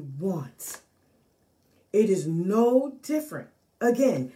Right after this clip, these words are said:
than the things that I might do for my husband. Okay, so he has a hot meal every day, but what I'm making, he doesn't even like that. I like salmon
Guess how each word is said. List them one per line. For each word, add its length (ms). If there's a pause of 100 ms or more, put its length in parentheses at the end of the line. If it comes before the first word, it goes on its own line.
(160)
than 260
the 160
things 460
that 200
I 200
might 440
do 260
for 300
my 200
husband. 480 (220)
Okay, 320
so 220
he 180
has 380
a 120
hot 400
meal 420 (240)
every 320
day, 360 (320)
but 200
what 340
I'm 300
making, 560 (920)
he 200
doesn't 340
even 360
like 360
that. 280 (680)
I 280
like 280
salmon 580